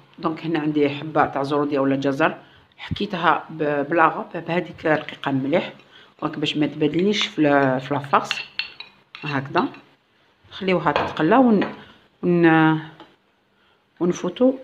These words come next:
التتبيل. دونك هنا عندي ملح على حسب الذوق،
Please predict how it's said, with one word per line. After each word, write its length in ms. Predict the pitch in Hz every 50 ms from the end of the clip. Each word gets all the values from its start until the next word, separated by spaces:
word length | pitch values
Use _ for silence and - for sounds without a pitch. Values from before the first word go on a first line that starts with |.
| - - _ - -
التتبيل. 640 | 180 165 - - - - 156 139 143 139 139 - - - - -
دونك 240 | 160 160 160 - -
هنا 160 | 156 160 147 139 - - - - - - - - - - _ _ -
عندي 340 | 170 196 185 175 170 151 143 147 147 - _ _ _ _ _ _ _ _ 170 180
ملح 380 | 185 175 - - - - -
على 100 | 160 147
حسب 260 | - - - - 143
الذوق، 400 | 151 151 147 180 233 269 269 -